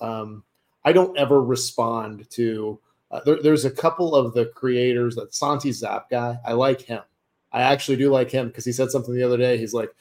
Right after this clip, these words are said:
"Don't pay any attention to the wrestling journalists." I'm like, "Yeah, that makes sense." But, uh, he asked kind of what, what your take on the situation was. And I'm like, like, that to me made sense. But then, um, yeah, I,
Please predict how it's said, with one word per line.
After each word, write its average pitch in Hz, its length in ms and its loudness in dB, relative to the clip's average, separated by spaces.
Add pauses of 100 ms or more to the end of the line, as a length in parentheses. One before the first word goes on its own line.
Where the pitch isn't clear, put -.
(180)
"Don't 151 220 4
pay 170 140 6
any 156 100 4
attention 147 360 0
to 131 100 -4
the 123 120 0
wrestling 123 420 0
journalists." 117 580 -6
I'm 117 80 -8
like, 120 160 -6 (520)
"Yeah, 165 140 -8
that 139 120 -2
makes 131 180 -6
sense." - 240 -6 (480)
But, 131 240 4
uh, 120 380 -4
he 160 280 -2
asked 131 420 -4
kind 127 160 -2
of 113 100 -4
what, 120 340 0 (360)
what 127 180 0
your 135 140 2
take 135 260 0
on 131 80 0
the 123 80 -2
situation 147 460 -2
was. 123 160 -2
And 131 200 -6
I'm 139 180 -2
like, 143 220 -4
like, 135 180 0 (160)
that 139 280 -2
to 127 100 -8
me 135 240 -2
made 120 320 -2
sense. 135 460 -2
But 113 240 -6
then, 127 560 -2 (640)
um, 113 480 -6 (520)
yeah, 123 480 2
I, 117 160 0